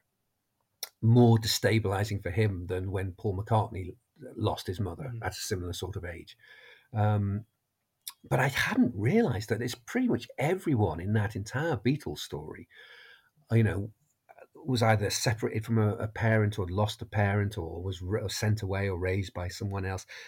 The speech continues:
Speaker 1: with the exception of George Harrison and George Martin.
Speaker 2: Mm-hmm.
Speaker 1: You know, uh, people like Brian Epstein were raised by nannies. Alan Klein was sent to an orphanage and raised by nannies.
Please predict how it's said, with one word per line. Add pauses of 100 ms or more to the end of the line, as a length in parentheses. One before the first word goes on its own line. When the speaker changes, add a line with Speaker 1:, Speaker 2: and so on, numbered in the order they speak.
(140)
Speaker 1:
with
the
exception
of
George
Harrison
and
George
Martin. (480)
Speaker 2:
Mm-hmm.
Speaker 1:
You
know, (100)
uh,
people
like
Brian
Epstein
were
raised
by
nannies.
Alan
Klein
was
sent
to
an
orphanage
and
raised
by
nannies.